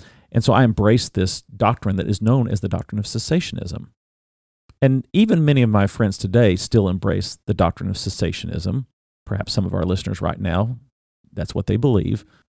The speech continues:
But when I was twenty-eight years old, I was challenged to try to look at the other side and listen to those who believed that the gifts of the Holy Spirit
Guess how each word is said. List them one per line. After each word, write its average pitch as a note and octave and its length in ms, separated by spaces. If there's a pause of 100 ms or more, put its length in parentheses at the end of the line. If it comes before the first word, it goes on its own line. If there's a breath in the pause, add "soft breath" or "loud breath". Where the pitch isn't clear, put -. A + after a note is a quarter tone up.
(120)
But A2+ 360
when C#3+ 140
I A3 60
was C4 100
twenty-eight C#3+ 320
years G2+ 220
old, F#2 260
I G#2 60
was G#2 180
challenged G2+ 580 (200)
to G2 500
try - 160
to G#2 80
look G2+ 160
at - 60
the - 160
other F#2+ 240
side F2 580
and F#2+ 220
listen G2 280
to F#2+ 120
those F#2 220
who F#2+ 100
believed F#2+ 720
that E2 180 (500)
the G2 180 (180)
gifts - 340
of G2+ 80
the F#2 100
Holy E2+ 180
Spirit - 420